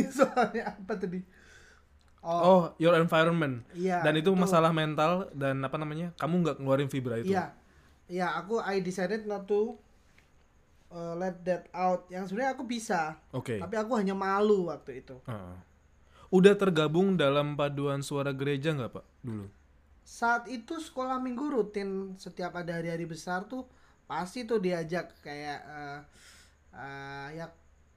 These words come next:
Speaker 1: choir ala-ala lah, anak kecil gitu.
Speaker 2: Heeh, heeh.
Speaker 1: Yang sebenarnya nggak, nggak seri-, serius-serius amat, cuma, eh, sudah mulai belajar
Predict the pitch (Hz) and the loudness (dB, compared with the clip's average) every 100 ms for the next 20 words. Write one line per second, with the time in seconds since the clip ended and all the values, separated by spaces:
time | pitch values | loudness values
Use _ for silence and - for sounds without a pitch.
0 | _ _ _ - 165 170 170 160 147 156 | _ _ _ -8 -6 -4 -6 -6 -6 -6
1 | 156 160 185 180 170 170 160 - - 170 | -6 -2 0 2 0 -4 -10 -12 -8 -8
2 | 170 170 170 123 107 - 107 98 92 107 | -6 -6 -6 -8 -10 -10 -12 -14 -16 -18
3 | _ - 180 185 180 214 233 175 165 156 | _ -10 -6 -4 -4 -4 -4 -6 -6 -10
4 | - 165 170 147 180 175 165 170 160 - | -10 -12 -12 -12 -10 -8 -8 -10 -10 -12
5 | 180 175 143 - 185 202 - _ _ _ | -10 -10 -12 -12 -10 -12 -16 _ _ _
6 | - - 170 160 160 160 160 160 165 - | -12 -6 -2 0 2 2 0 0 -2 -8
7 | _ _ _ _ - _ - - 196 202 | _ _ _ _ -20 _ -10 -4 0 2
8 | 190 196 196 202 208 175 175 156 175 175 | 0 -4 -4 -2 -2 -2 -4 -4 -4 -4
9 | 180 | -8